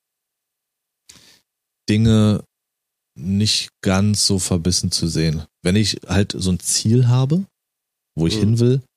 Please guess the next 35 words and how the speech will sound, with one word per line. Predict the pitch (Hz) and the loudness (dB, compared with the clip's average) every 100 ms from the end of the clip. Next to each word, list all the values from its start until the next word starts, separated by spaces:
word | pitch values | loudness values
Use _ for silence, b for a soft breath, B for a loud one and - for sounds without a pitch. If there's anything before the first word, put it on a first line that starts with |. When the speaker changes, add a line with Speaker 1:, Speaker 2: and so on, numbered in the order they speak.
| _ _ _ _ _ _ _ | _ _ _ _ _ _ _
Speaker 1:
dann | - 90 | -2 0
bin | 95 | 0
ich | 95 | 0
da | - 90 | -2 -4
voll, | - 90 90 85 - _ _ _ | -2 0 0 -2 -6 _ _ _
Speaker 2:
Mhm. | 104 107 110 - - | -4 -4 -4 -8 -6
Speaker 1:
voll | - 73 | -4 -4
Fokus. | 73 - - - | -6 -8 -8 -4
Wenn | 87 | -2
da | 95 | 0
jemand | 92 92 | 0 -2
nicht | 92 | -2
mithalten | 101 - 98 98 | -4 -2 -2 0
und | 95 | 0
mitziehen | 98 - 92 85 | 0 -2 -2 -2
kann, | 82 90 113 _ _ _ _ _ _ _ _ - | -2 -2 -4 _ _ _ _ _ _ _ _ -6
dann | 90 87 | -4 -2
ist | 101 | -2
das | 101 90 | -2 -2
stellenweise | - 92 92 90 | -2 0 0 0
so, | 82 87 | 0 -2
dass | 85 - | -2 -4
es | 82 - | -4 -4
echt, | 87 - _ | -6 -8 _
das | 92 - - | -6 -6 -6
klingt | 92 85 | -4 -4
echt | - - - | -4 -6 -4
kalt, | 87 90 92 | -2 -2 -2
aber | 82 | -2
dann | 85 82 | -2 -2
bleibt | 82 - | -2 -2
derjenige | 87 90 87 | -2 0 -2
auf | 87 | -4
der | |
Strecke. | 87 - 80 - | -4 -6 -6 -8